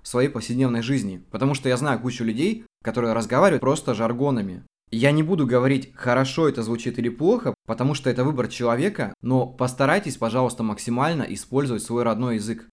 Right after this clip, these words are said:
И напоследок хочу сказать, что изучение правил вашего языка, мастерство, которое вы будете оттачивать в прозе, в своем творчестве,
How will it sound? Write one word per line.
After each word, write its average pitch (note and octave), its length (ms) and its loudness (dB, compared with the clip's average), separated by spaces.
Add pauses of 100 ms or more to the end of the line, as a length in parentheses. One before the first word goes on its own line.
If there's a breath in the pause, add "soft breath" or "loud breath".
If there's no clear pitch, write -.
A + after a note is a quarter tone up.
(140)
И B2 80 -2
напоследок C3 560 0
хочу B2 220 -2
сказать, B2+ 480 -2 (180)
что - 440 0
изучение B2 520 0
правил A#2+ 380 2
вашего A2 380 0
языка, A2 500 -4 (380)
мастерство, B2+ 720 0
которое A#2+ 240 -2
вы A#2+ 60 0
будете B2 240 0
оттачивать A2+ 420 -2
в - 60 -20
прозе, B2+ 500 0 (100)
в - 60 -20
своем A2+ 240 0
творчестве, C3 680 -2